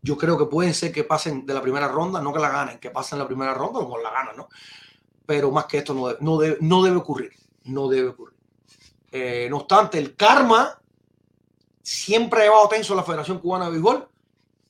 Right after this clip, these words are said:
así que aguántese. Vamos a oír las palabras de Oneki, que lo tenemos por ahí. Esto, esto, antes de oírla, para que nadie le dé un ataque, estas son palabras que le dio quien a Hit.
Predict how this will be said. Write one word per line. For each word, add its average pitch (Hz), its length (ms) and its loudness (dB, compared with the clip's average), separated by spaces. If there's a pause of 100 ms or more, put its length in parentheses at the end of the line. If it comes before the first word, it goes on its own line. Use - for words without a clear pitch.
(960)
así 160 360 -6
que 175 160 -2
aguántese. 139 520 -8 (800)
Vamos 190 160 -6
a - 20 -2
oír 254 80 -2
las 185 80 -2
palabras 247 280 4
de - 20 6
Oneki, 254 240 0
que 214 40 0
lo 220 100 6
tenemos 254 180 2
por 254 80 2
ahí. 311 320 0 (320)
Esto, 254 560 6
esto, 262 420 2 (180)
antes 190 220 0
de 202 60 0
oírla, 202 540 2 (800)
para 143 120 -12
que 160 80 -12
nadie 185 140 -4
le 208 100 0
dé - 0 -
un 208 120 -2
ataque, 175 280 -6
estas 175 180 -10
son 220 140 -4
palabras 208 300 2
que 185 100 -8
le 170 60 -6
dio 202 160 0
quien 190 180 -6
a 147 80 -10
Hit. 247 260 -12